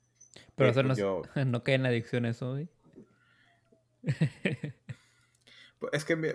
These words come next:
Speaker 2: pues, bueno, vamos a hablar de eso. Tomar, que es otro hobby, ¿verdad?
Speaker 1: Ajá.
Speaker 2: Eh, ¿puedes tomarte una cerveza todos los días y eso es adicción?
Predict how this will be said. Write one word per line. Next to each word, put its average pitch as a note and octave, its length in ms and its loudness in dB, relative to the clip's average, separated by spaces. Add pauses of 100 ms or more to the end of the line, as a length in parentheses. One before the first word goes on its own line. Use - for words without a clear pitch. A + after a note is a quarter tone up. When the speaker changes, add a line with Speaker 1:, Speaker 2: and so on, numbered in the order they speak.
Speaker 2:
pues, C#3+ 200 2
bueno, G2 320 2
vamos A#2 240 2
a B2+ 60 2
hablar A2 180 0
de F2+ 80 -2
eso. G2+ 180 -10
Tomar, A#2+ 460 0
que G#2 80 -10
es - 80 -10
otro A2 160 -6
hobby, - 280 0
¿verdad? E2 360 -6 (340)
Speaker 1:
Ajá. A2+ 300 -6
Speaker 2:
Eh, A2+ 240 2 (120)
¿puedes D3 200 2
tomarte C3+ 320 0
una A#2 120 0
cerveza G#2+ 300 -4
todos G#2 140 -2
los G#2 140 0
días C3 320 4
y B2+ 40 -2
eso C3+ 100 -2
es C#3 100 -8
adicción? C#3 480 0